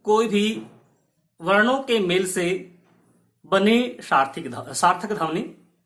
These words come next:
वह शब्द कहलाएगी। जब शब्दों को हम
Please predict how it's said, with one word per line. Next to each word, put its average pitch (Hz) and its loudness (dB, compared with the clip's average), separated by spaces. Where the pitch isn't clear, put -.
वह 226 2
शब्द 165 -4
कहलाएगी। 107 -14
जब 285 2
शब्दों 277 0
को 262 4
हम 165 -2